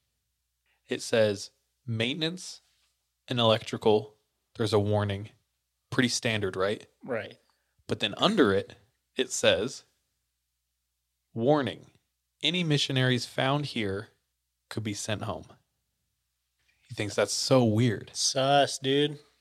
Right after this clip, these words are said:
Speaker 1: And he decides he's gonna look around just a little bit more.
Speaker 2: That's only illegal if you get caught. <laughs>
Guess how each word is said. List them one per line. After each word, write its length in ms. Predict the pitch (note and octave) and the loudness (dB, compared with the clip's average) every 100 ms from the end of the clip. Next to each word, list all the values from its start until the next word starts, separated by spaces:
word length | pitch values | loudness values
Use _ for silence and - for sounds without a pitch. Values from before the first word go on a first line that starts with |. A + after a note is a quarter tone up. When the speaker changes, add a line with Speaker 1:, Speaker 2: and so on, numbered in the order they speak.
| _ _ _ _ | _ _ _ _
Speaker 1:
And 120 | B2+ | -2
he 60 | A#2 | 0
decides 280 | G#2+ A#2 G2+ | 0 2 2
he's 140 | G#2 | 0
gonna 160 | A2 A2+ | 2 4
look 160 | A2+ A#2+ | 4 0
around 220 | G#2 G2+ | -4 -4
just 160 | - | -6
a 40 | G#2 | 0
little 220 | A2 A#2 | 2 2
bit 160 | A2+ G#2+ | 2 0
more. 320 | G2+ F#2 - _ _ _ _ _ _ _ _ _ | -4 -4 -8 _ _ _ _ _ _ _ _ _
Speaker 2:
That's 180 | - - | -18 -10
only 160 | C3+ C3 | -6 -4
illegal 380 | B2+ C3+ C3+ | -4 -4 -4
if 120 | A#2 A#2+ | -6 -8
you 60 | |
get 160 | A#2 B2 | -12 -12
caught. 320 | - B2 A#2+ | -10 -8 -6
<laughs> 320 | C3 D3+ C#3+ | -2 -2 -2